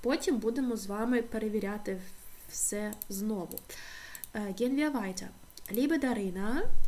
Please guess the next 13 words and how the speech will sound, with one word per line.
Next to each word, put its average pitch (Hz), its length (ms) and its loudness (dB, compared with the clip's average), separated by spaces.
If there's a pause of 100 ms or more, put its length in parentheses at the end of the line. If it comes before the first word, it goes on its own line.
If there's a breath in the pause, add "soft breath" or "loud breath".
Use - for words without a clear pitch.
(500 loud breath)
vor 220 140 -2 (640)
einer 330 320 2 (100)
Woche 302 220 0 (140)
haben 285 360 0 (600)
meine 214 300 -2
Mutti 277 280 -2 (120)
und 202 120 -2 (100)
ich 247 200 -4
zwei 220 180 0 (120)
Tage 262 240 0 (160)
in 220 60 -2 (100)
Berlin 208 300 0 (120)
verbracht. 190 520 -6